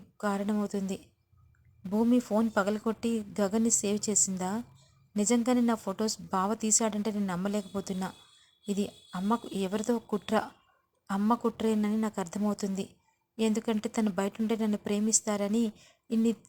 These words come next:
ఇన్ని గొడవలు పెట్టిస్తుందా?" అని చెప్పేసి అనుకుంటూ గబా గబా లోపలికి వెళ్తుంది నక్షత్ర. "మమ్మీ, మమ్మీ," "ఏంటి నక్షత్ర? ఈ, ఇదంతటికి కారణం పాత్రధారి, సూత్రధారి నువ్వే కదా?"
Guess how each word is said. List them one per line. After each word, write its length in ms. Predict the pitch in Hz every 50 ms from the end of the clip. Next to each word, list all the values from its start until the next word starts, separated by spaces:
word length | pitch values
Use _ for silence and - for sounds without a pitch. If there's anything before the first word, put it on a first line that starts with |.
| - _ _
ఇన్ని 180 | 214 208 214 226
గొడవలు 380 | 202 - 208 196 214 233 233 220
పెట్టిస్తుందా?" 800 | - 220 - - 214 - - - 208 202 196 196 202 220 240 - - - _ _ _ _ _ -
అని 140 | 226 240 226 247
చెప్పేసి 360 | 233 - - 226 214 - 233
అనుకుంటూ 580 | 208 208 208 - 226 214 208 220 208 208 214 214 - - _ _ _ _ - 214
గబా 200 | 226 214 202 233
గబా 240 | 226 214 226 208 233
లోపలికి 400 | 220 196 202 202 - 220 208 226
వెళ్తుంది 420 | 214 214 202 190 - 202 202 214
నక్షత్ర. 500 | 214 208 185 - - - - - - 196 - - _ - - - - - - - - - 202
"మమ్మీ, 380 | 202 202 208 214 233 233 220
మమ్మీ," 460 | 185 180 190 190 196 208 220 214 202 - - - - - _ _ - - - -
"ఏంటి 220 | 202 220 240 233
నక్షత్ర? 600 | 240 214 208 - - 208 180 185 185 196 208 220 214 - - - - - - - - - - -
ఈ, 200 | - 214 220 202 - - - - - - - - _ - -
ఇదంతటికి 600 | 214 208 220 202 196 214 208 - 240 - - - -
కారణం 460 | - - 208 202 214 214 214 226 220
పాత్రధారి, 640 | 208 - 202 196 202 - 226 240 - 233 226 226 226
సూత్రధారి 440 | - - - 226 226 226 226 220
నువ్వే 280 | 208 202 196 180 233 233
కదా?" 380 | 226 214 190 196 202 220 254